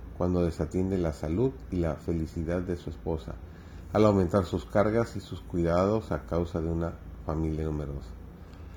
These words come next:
Efesios cinco, cap-, versículo veinticinco, el apóstol nos dice: "Maridos, amad a vuestras mujeres, así como Cristo amó a la iglesia, y se entregó a sí mismo por ella".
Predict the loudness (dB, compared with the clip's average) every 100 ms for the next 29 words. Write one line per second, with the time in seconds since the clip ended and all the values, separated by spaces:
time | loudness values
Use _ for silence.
0 | -14 -4 -2 4 2 4 0 0 -6 -14
1 | -14 -16 -14 0 4 6 4 0 -6 -6
2 | -14 -16 -12 -12 -12 -14 -12 -4 -2 -2
3 | -2 4 6 6 2 0 0 0 4 4
4 | 4 2 -2 0 0 0 2 0 -2 -8
5 | -8 -16 -16 -16 -12 -4 0 0 0 2
6 | 4 4 4 4 0 -12 -14 -16 -16 -6
7 | -2 -2 0 2 2 2 0 -4 -2 0
8 | 2 2 0 -4 -6 -2 0 0 0 0
9 | 0 -2 0 2 2 2 2 0 -4 -6
10 | -10 -10 -18 -18 -14 -6 -4 0 0 0
11 | 0 2 2 0 -8 -10 -4 0 2 2
12 | 0 -4 -6 -4 -2 -2 -2 -4